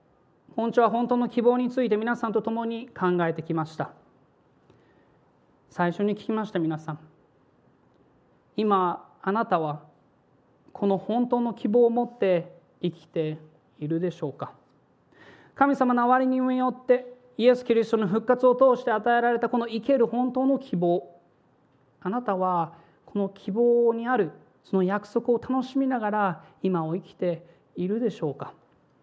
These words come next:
もしまだこのし-、この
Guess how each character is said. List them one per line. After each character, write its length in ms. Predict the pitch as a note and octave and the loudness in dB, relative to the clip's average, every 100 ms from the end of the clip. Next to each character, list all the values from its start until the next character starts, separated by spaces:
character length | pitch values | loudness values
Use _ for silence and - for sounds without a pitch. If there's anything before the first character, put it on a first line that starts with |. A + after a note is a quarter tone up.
| _ _ _ _ _ _ _ _ | _ _ _ _ _ _ _ _
も 100 | A3 | -6
し 140 | G#3+ | -2
ま 100 | A3 | 0
だ 120 | A#3 A3 | 2 2
こ 100 | A#3 | 0
の 100 | A#3+ | -4
し-、 240 | - - _ - - - - | -6 -20 _ -20 -12 -12 -8
こ 140 | A3 | -6
の 240 | A3+ A3+ | -6 -6